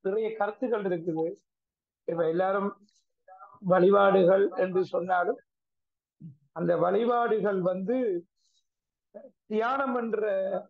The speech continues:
இந்த விரிவான சிந்தனைக்குள்ள இருக்கிறதா என்றதை தேடி பார்க்க வேண்டும். ஆகவே, இங்கே சொல்லப்பட்ட ஒவ்வொன்றுமே, உதாரணமாக நாங்கள் பார்க்கலாம், ஒரு ஆலயத்தை ஒரு கிராமத்துல அன்பிக்கின்ற போது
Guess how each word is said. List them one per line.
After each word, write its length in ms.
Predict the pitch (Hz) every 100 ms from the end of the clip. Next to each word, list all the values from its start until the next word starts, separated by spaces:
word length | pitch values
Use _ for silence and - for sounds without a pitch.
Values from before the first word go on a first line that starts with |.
| _ _ _ _ _ _ _ -
இந்த 100 | 170
விரிவான 480 | 175 240 254 254 233
சிந்தனைக்குள்ள 800 | 185 226 226 240 233 - 214 208 254 -
இருக்கிறதா 580 | 208 233 262 233 226 196
என்றதை 380 | 190 190 202 262 220
தேடி 260 | 202 214 175
பார்க்க 300 | 180 175 175
வேண்டும். 360 | 165 156 165 175 _ _ _ _ _ _ _ _ _ _ _ _ _ _ _ -
ஆகவே, 340 | 208 233 262
இங்கே 200 | 247 240
சொல்லப்பட்ட 600 | 240 214 240 254 269 277
ஒவ்வொன்றுமே, 720 | 220 208 226 214 208 202 170 - _ _
உதாரணமாக 880 | 180 180 170 196 208 208 214 208 208
நாங்கள் 420 | 196 196 190 196
பார்க்கலாம், 680 | 185 180 175 175 165 147 - _ _ _ _ _ _ _ _
ஒரு 200 | 170 175 175 175 - 175 -
ஆலயத்தை 760 | 175 202 226 220 220 226 226
ஒரு 140 | 208 185
கிராமத்துல 560 | 190 190 196 190 214
அன்பிக்கின்ற 800 | 190 185 214 214 - 226 208 175
போது 360 | 190 196 190